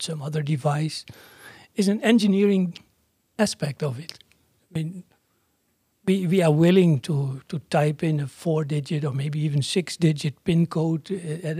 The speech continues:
at the bank. If we would have to write a little program that lasts fifteen minutes, then we would all go to a different bank. And, and so there is this practical thing that is important and that is really applied.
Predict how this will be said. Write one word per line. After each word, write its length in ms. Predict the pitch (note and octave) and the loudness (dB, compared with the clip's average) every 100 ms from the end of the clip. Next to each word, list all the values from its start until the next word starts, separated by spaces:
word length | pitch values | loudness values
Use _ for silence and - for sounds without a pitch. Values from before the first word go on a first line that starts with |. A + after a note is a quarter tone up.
| A#3+ | -6
at 140 | F3+ D3+ | -6 -6
the 80 | |
bank. 440 | D3+ D3 E3 F#3+ - - _ _ _ _ - | -2 2 2 0 -8 -20 _ _ _ _ -10
If 120 | D3+ | -6
we 80 | G3 | -2
would 220 | F3+ E3+ | 0 0
have 220 | F3 D#3 | 0 -2
to 140 | - D#3+ | -2 0
write 300 | D3+ D#3 D#3+ | 0 -2 -2
a 80 | D3+ | -4
little 320 | F3 E3 E3 | -4 -4 -4
program 600 | - E3+ E3+ F3 E3 D#3 | -2 -2 0 -2 -2 -4
that 180 | D3 E3+ | -6 -6
lasts 400 | D3 D3+ - - _ | -6 -6 -8 -14 _
fifteen 460 | - E3 - D#3+ | -8 -8 -4 -2
minutes, 420 | D3 F#3 E3 - - _ _ - | 2 2 0 -4 -16 _ _ -4
then 140 | F3 | 0
we 100 | F3 | 4
would 160 | E3+ D#3 | 4 4
all 160 | D3 | 2
go 220 | C#3+ D#3 | 2 2
to 160 | D3 E3+ | 2 -2
a 40 | |
different 380 | D#3 E3 - G3+ | -2 -4 -2 -4
bank. 300 | E3 A2+ - _ _ _ _ _ _ _ _ _ _ _ | -2 -8 -12 _ _ _ _ _ _ _ _ _ _ _
And, 220 | - F#3+ C4 | -2 -2 0
and 180 | G3+ | -4
so 200 | A3 G3+ | 0 2
there 220 | G3 G3 G3+ | 4 4 4
is 200 | F#3 F#3+ | 4 0
this 200 | F3 - | -4 -4
practical 600 | - A3 G#3+ G#3+ B3+ G#3 | -2 -2 -2 -6 -2 -2
thing 340 | - F3+ G#3+ - _ _ - | 0 0 0 -6 _ _ -12
that 180 | - F3+ | -8 -4
is 120 | F3+ | -2
important 580 | E3+ E3 F#3 F#3+ A3+ C#4+ | 0 0 2 0 0 -6
and 160 | A3+ D#3+ | -4 -2
that 140 | D#3 | 0
is 180 | D#3+ D3 | -2 -2
really 380 | E3 A#3+ C#4 A3 | 2 4 4 0
applied. 540 | F3 E3 C#3 A3 - | -4 -2 -2 -2 -8